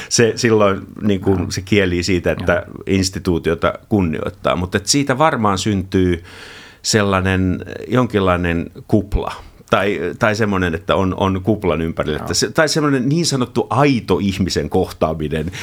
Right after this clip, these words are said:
Speaker 2: ei ehkä tapahdu. Ne ihmisiä jännittää, tai sit he haluavat sinulta
Speaker 1: Mm.
Speaker 2: jotain,
Speaker 1: Mm.
Speaker 2: tai jotain
Speaker 1: Mm.
Speaker 2: näin. Niin, äh, varmasti ulkoministerin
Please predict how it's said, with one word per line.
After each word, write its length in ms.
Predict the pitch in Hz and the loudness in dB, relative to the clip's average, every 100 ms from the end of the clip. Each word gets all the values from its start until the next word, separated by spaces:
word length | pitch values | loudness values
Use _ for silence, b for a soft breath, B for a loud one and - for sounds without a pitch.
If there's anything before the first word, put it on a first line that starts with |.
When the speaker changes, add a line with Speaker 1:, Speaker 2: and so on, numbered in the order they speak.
| B B B - | B B B -6
Speaker 2:
ei 300 | 127 117 113 135 | 0 2 2 2
ehkä 360 | 135 - 85 | 2 0 -2
tapahdu. 600 | 82 80 65 78 62 80 101 | -2 -2 -2 -4 -4 -4 0
Ne 200 | 101 - - - - | 0 0 -10 -20 -8
ihmisiä 360 | 113 123 113 90 | -2 0 0 0
jännittää, 640 | 85 98 104 98 95 98 | 0 0 2 -2 0 -2
tai 180 | 90 90 | 0 0
sit 180 | 92 87 | 0 -2
he 80 | 80 | -4
haluavat 800 | 73 85 95 90 87 87 - - | 0 2 2 2 2 -2 -6 -8
sinulta 420 | - 92 92 85 85 | -2 0 0 0 0
Speaker 1:
Mm. 60 | |
Speaker 2:
jotain, 400 | 92 90 92 85 | 0 2 2 2
Speaker 1:
Mm. 100 | 90 87 - | 0 -4 -2
Speaker 2:
tai 200 | 82 87 | 0 0
jotain 300 | 92 87 85 | 0 0 0
Speaker 1:
Mm. 40 | |
Speaker 2:
näin. 280 | 85 82 76 B B B B - | 0 0 -4 B B B B -4
Niin, 340 | 92 85 85 85 | 0 0 0 -2
äh, 580 | 82 73 76 - - 71 | -4 -2 -2 -2 -4 0
varmasti 400 | 113 127 120 120 | 0 2 0 2
ulkoministerin 840 | 110 95 85 82 82 - 82 82 | 0 2 0 0 -2 0 0 -2